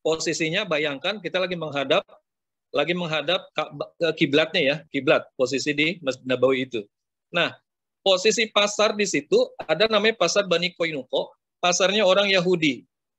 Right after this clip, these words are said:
Di situ orang Yahudi membikin pasar, begitu Nabi ngelihat, eh,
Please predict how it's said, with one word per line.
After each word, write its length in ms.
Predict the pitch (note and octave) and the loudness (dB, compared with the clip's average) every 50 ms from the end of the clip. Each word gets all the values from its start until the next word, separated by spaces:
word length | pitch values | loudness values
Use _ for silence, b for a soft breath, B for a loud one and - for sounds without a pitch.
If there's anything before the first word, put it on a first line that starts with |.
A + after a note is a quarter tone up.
| _ _ _ | _ _ _
Di 160 | E3 F#3+ F#3+ | -2 -2 -2
situ 320 | F#3 F#3 G3 F3 F3+ - A#3 B3+ A3 - - - - | 0 0 0 -2 2 4 4 4 4 2 -2 -4 -2
orang 160 | D#3+ F3 F3 | 0 0 2
Yahudi 480 | E3+ E3+ D#3+ D#3 D3+ C3 C3 F3+ A3 G#3+ - | 2 0 0 -2 -4 -4 -2 -2 -2 -2 -4
membikin 400 | E3+ E3+ D#3+ D#3+ D#3 E3 D#3 D3+ | -6 -2 -2 -2 -2 -2 -6 -4
pasar, 480 | - A#2 - A2 - - A2 C#3 F3 F#3 F3+ - _ _ _ _ _ _ _ _ _ _ _ _ _ _ | -6 -6 -4 -4 -6 -4 -2 -2 -2 -2 -4 -12 _ _ _ _ _ _ _ _ _ _ _ _ _ _
begitu 240 | D#3+ D#3+ E3+ F3+ G3+ | -2 -2 0 0 2
Nabi 400 | F#3+ F#3 F#3 F3+ E3+ F#3 F3 F3+ | 2 2 2 2 2 0 0 2
ngelihat, 320 | F3+ F3+ F3+ G3+ A3+ A3+ | 2 2 4 2 2 0
eh, 340 | - _ _ _ - D#3+ D#3+ | -4 _ _ _ -4 -4 0